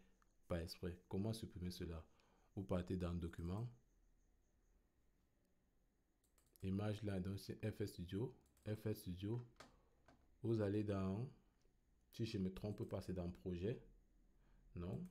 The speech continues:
si je ne me trompe pas, c'est dans Audio. Vous partez dans Record,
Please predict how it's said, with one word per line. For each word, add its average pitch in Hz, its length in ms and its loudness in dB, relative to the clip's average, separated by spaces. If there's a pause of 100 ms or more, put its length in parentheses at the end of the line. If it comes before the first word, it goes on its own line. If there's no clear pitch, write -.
(100)
si - 180 -8
je 95 80 -8
ne 95 60 -6
me 90 80 -8
trompe 107 420 -8
pas, 95 160 -6
c'est 90 220 -6
dans 90 240 -4
Audio. 117 440 0 (1200)
Vous 120 80 2
partez 104 400 0
dans 98 260 0
Record, 101 560 0